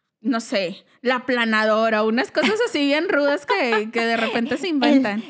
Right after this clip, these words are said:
Speaker 2: el destrozador. Ay,
Speaker 1: Ajá.
Speaker 2: bye.
Speaker 1: Sí, sino algo como
Speaker 2: Yo
Speaker 1: que
Speaker 2: tuve, yo tuve
Speaker 1: surgió
Speaker 2: un
Speaker 1: de
Speaker 2: amigo,
Speaker 1: anécdota.
Speaker 2: yo tuve un amigo en la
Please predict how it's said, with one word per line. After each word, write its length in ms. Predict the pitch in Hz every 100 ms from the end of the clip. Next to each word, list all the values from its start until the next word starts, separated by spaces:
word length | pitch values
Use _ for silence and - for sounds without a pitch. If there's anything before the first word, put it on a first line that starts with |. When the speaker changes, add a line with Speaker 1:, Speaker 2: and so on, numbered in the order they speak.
| 233
Speaker 2:
el 280 | 262 254 240
destrozador. 840 | 233 - 226 233 233 202 208 208 -
Ay, 100 | 320 277
Speaker 1:
Ajá. 280 | 262 233 175
Speaker 2:
bye. 100 | 165 143 -
Speaker 1:
Sí, 480 | 247 - 269 220 220
sino 300 | 269 254 247
algo 340 | 240 240 262
como 220 | 285 359 330
Speaker 2:
Yo 80 |
Speaker 1:
que 60 | 349
Speaker 2:
tuve, 220 | - 226 -
yo 100 | 302
tuve 180 | 277 311
Speaker 1:
surgió 160 | 294
Speaker 2:
un 0 | 247
Speaker 1:
de 80 | 240
Speaker 2:
amigo, 140 | 285 269
Speaker 1:
anécdota. 520 | 240 233 220 - 254
Speaker 2:
yo 140 | 254
tuve 140 | 254 285
un 180 | 294
amigo 240 | 285 269 269
en 100 | 269
la 420 | 254 202 175